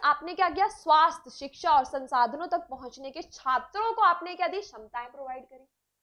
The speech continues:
ठीक है, कि आपने क्या करी, skills, training, capabilities जो है क्या है, छात्रों को प्रोवाइड करने लगे। Education आपने दी, तो उससे भी क्या हुआ guys, उससे हुआ capability approach। ये अप्रोच जो है अमर्त्य सेन जो आपके professor हैं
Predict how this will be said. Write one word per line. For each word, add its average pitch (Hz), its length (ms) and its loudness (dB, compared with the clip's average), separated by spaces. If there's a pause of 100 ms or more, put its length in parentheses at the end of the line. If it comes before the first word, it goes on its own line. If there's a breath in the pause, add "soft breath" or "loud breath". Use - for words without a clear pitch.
ठीक 247 100 -20
है, 415 80 -8 (460)
कि 339 280 -10
आपने 240 320 -8
क्या 330 140 -4
करी, 370 240 -6
skills, 359 600 -4 (300)
training, 294 420 -6 (240)
capabilities 285 760 -4
जो 302 100 -4
है 302 120 -6
क्या 302 140 -6
है, 311 160 -12
छात्रों - 600 -14
को 269 100 -4
प्रोवाइड 262 360 0
करने 254 220 -6
लगे। 254 220 -8 (380 soft breath)
Education 233 520 -8
आपने 269 260 -4
दी, 277 140 -16
तो - 120 -20
उससे 302 300 -14
भी 330 140 -8
क्या 339 160 0
हुआ 330 220 0
guys, 330 420 -4
उससे - 280 -14
हुआ 277 200 -6 (220)
capability 220 680 -12
approach। 147 420 -18 (360)
ये 311 160 0
अप्रोच 349 360 0
जो 320 120 -6
है 339 140 -2 (180)
अमर्त्य 240 420 -4
सेन 277 340 -8
जो 277 100 -4
आपके 269 380 -2
professor 254 480 -16
हैं 277 180 -20